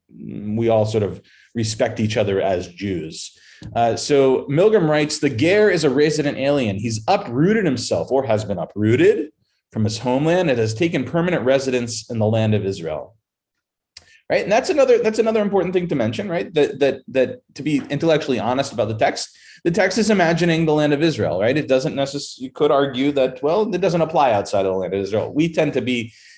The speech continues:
especially in the Reform movement, much more universal about, about the text and, and would, would say, you know, this is really about, about, um, uh, everywhere. Uh, having served his t-, having severed his ties with his original home,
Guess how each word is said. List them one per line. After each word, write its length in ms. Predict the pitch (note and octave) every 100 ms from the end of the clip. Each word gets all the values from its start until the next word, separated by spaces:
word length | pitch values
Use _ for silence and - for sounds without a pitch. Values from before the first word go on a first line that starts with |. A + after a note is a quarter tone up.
| -
especially 280 | - C#3 C3
in 40 |
the 80 | A#2
Reform 320 | A2 C3+ D3+
movement, 240 | D3 C#3 B2
much 180 | B2+
more 80 | B2
universal 600 | A2 G2+ F2+ G2 A2 A#2+
about, 380 | A2 G#2+ G2+ G#2 G2+
about 240 | G2 F#2
the 80 | G2+
text 400 | C3+ D3 - G#2
and, 300 | F#2+ F#2 -
and 160 | G#2+ G2
would, 240 | G2 G2 _ -
would 140 | G2+ -
say, 260 | A2 G2
you 180 | F#2+ A2+
know, 120 | F2+
this 220 | G2 A#2+
is 140 | G#2 F#2
really 280 | G2 F2 D#2+
about, 320 | E2+ D#2+ - _ G2+
about, 380 | E2+ D#2+ D#2
um, 300 | D#2+ D2 E2 _ _ - - _ G#2+
uh, 180 | F2 -
everywhere. 560 | A2+ F2+ D#2 - - - - - - -
Uh, 280 | A2+ A2 G#2+
having 300 | A2 D3+ D#3
served 360 | D3+ G#3 G#3+ G#3+
his 180 | F#3+ -
t-, 100 | F3+ -
having 320 | E3+ D#3+ D3
severed 360 | - F#3+ G3+ E3
his 200 | C#3 -
ties 340 | A2+ A2+ -
with 100 | C3
his 140 | A#2
original 480 | A#2 C#3+ D3+ A#2+ F#2
home, 400 | G#2+ B2+ F#3 G3